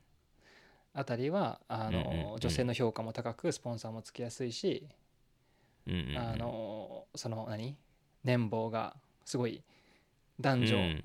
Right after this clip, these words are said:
Speaker 1: すごい同じぐらいになってくるんだけど、
Speaker 2: うんうんうん。
Speaker 1: 体力的なものはね、
Speaker 2: 確かに。
Speaker 1: どうしてもしょうがないのかなっていう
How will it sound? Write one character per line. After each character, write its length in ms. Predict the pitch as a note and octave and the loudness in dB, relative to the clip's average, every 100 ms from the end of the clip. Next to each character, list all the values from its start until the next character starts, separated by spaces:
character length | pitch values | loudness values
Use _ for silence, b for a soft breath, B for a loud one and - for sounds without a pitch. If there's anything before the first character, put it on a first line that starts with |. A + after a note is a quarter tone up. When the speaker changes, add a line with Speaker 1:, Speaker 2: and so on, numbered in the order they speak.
| - | -6
Speaker 1:
す 180 | - B2+ | -4 4
ご 120 | B2+ | 6
い 140 | A#2+ - _ _ _ - - | 4 0 _ _ _ -16 0
同 200 | C3 B2+ | 6 6
じ 100 | B2 | 6
ぐ 60 | |
ら 60 | B2+ | 4
い 40 | |
に 40 | A2+ | 2
な 60 | |
っ 20 | A2+ | -4
て 100 | A#2+ | -6
く 300 | B2 G#2+ - - - | -6 -8 -10 -18 -8
る 100 | B2+ | -4
ん 40 | |
だ 100 | A#2+ | -2
け 120 | C#3+ | 0
ど、 240 | A#3 A3 - - _ _ _ _ _ _ _ | 0 0 -4 -16 _ _ _ _ _ _ _
Speaker 2:
う 40 | F#2 | 0
ん 40 | |
う 20 | |
ん 40 | F#2+ | 0
う 20 | - E2+ D#2+ D2+ | 0 -4 -2 -4
ん。 60 | - | -4
Speaker 1:
体 180 | - F3+ | 0 4
力 160 | F#3+ - | 4 4
的 200 | F3 E3+ | 2 2
な 160 | E3 | 2
も 120 | D#3 D3+ | 2 0
の 100 | A2+ | 0
は 60 | |
ね、 80 | G#2 | -4
Speaker 2:
確 40 | |
か 40 | G2 | -6
に。 60 | |
Speaker 1:
ど 100 | G2+ | -2
う 60 | A#2 | 0
し 40 | - | 0
て 60 | |
も 80 | A2+ | -2
し 140 | - | 2
ょ 80 | D3+ | 2
う 40 | D3+ | 2
が 100 | D#3 | 2
な 100 | D3 | 2
い 40 | |
の 120 | A#2 | 0
か 100 | B2 | 2
な 80 | C3 | 0
っ 60 | C#3+ | 0
て 120 | B2 | 0
い 160 | A2+ | 0
う 220 | G#2+ - | -2 -8